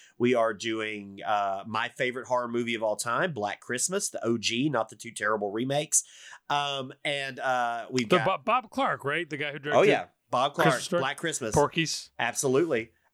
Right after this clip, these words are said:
Speaker 1: And,
Speaker 2: Yeah.
Speaker 1: um, so great cast, uh, Tiffany Shepis and Clark Wolf and Edward Hong, and a lot of amazing people are gonna be joining us for that.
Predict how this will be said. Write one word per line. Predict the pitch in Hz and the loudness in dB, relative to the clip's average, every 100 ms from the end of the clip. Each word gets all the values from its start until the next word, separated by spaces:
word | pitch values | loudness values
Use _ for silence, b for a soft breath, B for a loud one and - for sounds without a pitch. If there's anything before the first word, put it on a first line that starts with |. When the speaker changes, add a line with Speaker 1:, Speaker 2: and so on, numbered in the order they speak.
| - | -2
Speaker 1:
And, | 135 135 131 | -2 -2 0
Speaker 2:
Yeah. | 127 131 127 | 2 2 0
Speaker 1:
um, | 123 | -2
so | - 151 135 | 2 2 2
great | 113 151 180 - | -2 -4 -4 -4
cast, | 170 160 156 147 - | -4 -4 -4 -6 -6
uh, | 202 131 123 117 113 110 113 | -2 0 0 -2 -2 -6 -6
Tiffany | - 151 147 135 | -2 -2 -2 -2
Shepis | - 196 160 165 151 143 139 120 | 0 2 2 0 -2 0 0 0
and | 104 104 101 98 | -2 -8 -12 -16
Clark | - - 107 - | 0 2 2 2
Wolf | 202 190 156 147 139 - | 2 4 4 2 -4 -6
and | 110 | -2
Edward | 117 101 107 | -2 -4 -8
Hong, | 123 151 131 127 | -2 0 0 0
and | 117 | -2
a | 113 | 0
lot | 127 120 | 0 -2
of | |
amazing | 110 110 107 107 | -4 -4 -4 -8
people | 107 110 104 | -10 -8 -4
are | |
gonna | 101 | -4
be | 101 | -4
joining | 95 98 101 95 | -6 -6 -6 -6
us | 92 | -8
for | - | -8
that. | 92 90 90 - | -2 -2 -2 -8